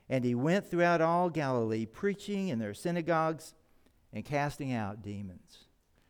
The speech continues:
Let me pray for us. Father, we've sung that you're great, that you are our King. Will you open our hearts to see your kingdom and what it's like, Lord Jesus, and what kind of King you are,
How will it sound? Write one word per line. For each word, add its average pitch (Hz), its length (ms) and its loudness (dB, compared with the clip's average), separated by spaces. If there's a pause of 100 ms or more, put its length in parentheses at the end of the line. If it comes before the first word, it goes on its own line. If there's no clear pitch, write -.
(180)
Let 110 60 -14
me 104 100 -12
pray 110 200 -6
for 98 240 -12
us. - 420 -16 (1120)
Father, 190 240 8
we've 180 180 6
sung 196 360 6
that 131 80 0
you're 151 220 4
great, 123 880 -2 (1400)
that 117 80 -6
you 147 220 2
are 151 60 4
our 139 120 2
King. 101 640 -6 (1500)
Will 135 100 -2
you 147 140 0
open 175 280 0
our 156 120 -2
hearts 104 680 -6
to 131 140 -10
see 180 440 -2
your 135 280 -4
kingdom 160 480 -6
and 107 120 -6
what 165 160 -6
it's 143 180 -14
like, 151 380 -6
Lord 110 240 -8
Jesus, 98 400 -12
and 117 100 -8
what 175 180 -8
kind 208 200 -8
of 175 140 -8
King 185 260 -6
you 175 220 -6
are, 214 400 -8